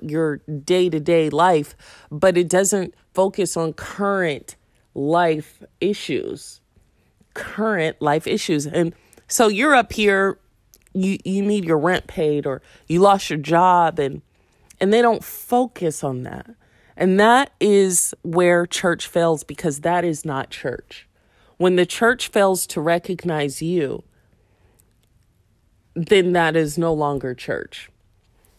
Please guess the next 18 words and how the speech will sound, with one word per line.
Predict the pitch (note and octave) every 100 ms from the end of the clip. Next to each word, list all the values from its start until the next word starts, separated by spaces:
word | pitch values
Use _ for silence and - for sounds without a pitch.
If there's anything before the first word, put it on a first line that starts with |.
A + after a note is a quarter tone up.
| _ -
I | F3+
mean, | G3 F#3+ F#3 F3 - _ _ -
it's | C3 C4 -
good | G3 D3 F#3 A3+ A#3 G3
to | F#3
get | D#3+ G#3
a | F#3
good | D3 F3+ F#3+
scripture | - - - F#3+ G3 - G#3
in, | G#3 G#3+ A3 G#3+ _ _ _ _ _ _ - - -
but | G3 F3
the |
church | F3+ - A3+ B3+ C4+ - -
is | G#3 F#3
the | E3+ E3
hands | D#3+ F3+ F3 E3+
and | D3+ C3+
feet. | - E3+ -